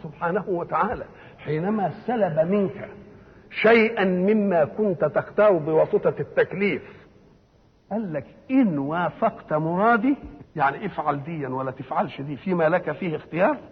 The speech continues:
والاختيار مشروط بالشروط اللي قلناها دي، "إن وافقتني بقى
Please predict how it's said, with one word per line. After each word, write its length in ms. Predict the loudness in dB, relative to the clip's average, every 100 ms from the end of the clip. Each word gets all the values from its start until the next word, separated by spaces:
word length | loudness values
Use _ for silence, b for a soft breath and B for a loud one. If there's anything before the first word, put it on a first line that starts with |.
| B B
والاختيار 460 | -4 -4 -2 2 2
مشروط 380 | 2 -2 -4 -4
بالشروط 380 | -8 -4 -2 -2
اللي 160 | -4
قلناها 380 | -4 -2 0 0
دي، 200 | 0 -4 -6 B B B 0
"إن 100 | 2
وافقتني 560 | 2 0 -4 0 2
بقى 240 | 2 0